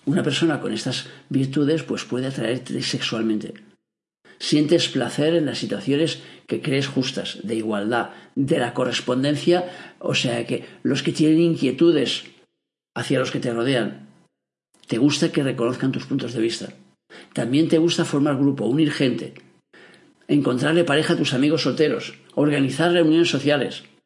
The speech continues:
La expresión artística en cualquiera de sus modalidades, pues, también te puede causar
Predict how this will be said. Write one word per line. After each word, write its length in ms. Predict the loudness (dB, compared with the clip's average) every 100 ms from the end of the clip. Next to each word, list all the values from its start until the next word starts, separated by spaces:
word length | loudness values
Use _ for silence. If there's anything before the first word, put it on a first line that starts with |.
| _ _ -20 -6
La 120 | -4
expresión 440 | -2 -4 -4 0 0
artística 480 | 2 0 2 0
en 120 | 0 -2
cualquiera 420 | -4 -2 -2 -2
de 60 |
sus 440 | 0 -2 -2 -2 0
modalidades, 540 | 2 4 4 2 2
pues, 180 | -2 -4
también 320 | -2 0 0
te 80 | 0
puede 220 | -2 -4
causar 380 | -4 -6 -6 -6